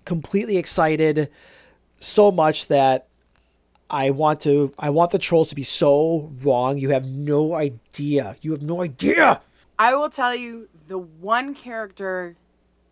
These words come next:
Speaker 2: that I am curious about how they're going to use.
Speaker 1: Mm-hmm.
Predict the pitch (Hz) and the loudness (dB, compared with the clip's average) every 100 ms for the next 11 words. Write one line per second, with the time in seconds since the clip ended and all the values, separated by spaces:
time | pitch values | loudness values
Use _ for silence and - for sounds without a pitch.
0 | _ 170 196 - - 240 262 247 214 190 | _ -6 -6 -4 4 6 6 0 -6 -10
1 | - 196 202 180 - 180 175 170 - 190 | -6 -2 -2 -2 -4 0 0 0 0 4
2 | 196 196 180 185 175 - 175 175 160 - | 6 4 0 -2 -6 -10 -12 -14 -16 -18
3 | - - _ _ _ _ _ _ _ - | -14 -14 _ _ _ _ _ _ _ -12
4 | 127 131 | -10 -8